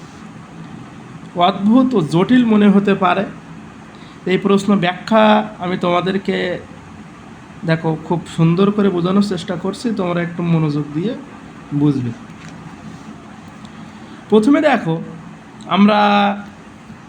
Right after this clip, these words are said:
আমি যা লিখছি তোমাদেরকে একটু দেখো সুন্দর করে খাতায়। ট্রাপিজিয়াম, সামুদ্রিক, আয়তক্ষেত্র, বর্গক্ষেত্র, রম্বস,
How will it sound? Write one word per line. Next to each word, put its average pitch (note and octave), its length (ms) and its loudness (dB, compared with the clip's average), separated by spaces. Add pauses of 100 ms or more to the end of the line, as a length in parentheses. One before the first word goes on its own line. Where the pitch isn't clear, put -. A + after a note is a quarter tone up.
(180)
আমি A3 200 2
যা A3 160 4
লিখছি A3+ 420 4
তোমাদেরকে A3 440 2
একটু G3 200 -2
দেখো D3+ 360 -2
সুন্দর D#3+ 380 -2
করে D#3+ 220 -4
খাতায়। D#3 380 -4 (1300)
ট্রাপিজিয়াম, B3 880 2
সামুদ্রিক, G#3 960 2
আয়তক্ষেত্র, G#3+ 800 0
বর্গক্ষেত্র, G3 680 0
রম্বস, F3+ 420 -2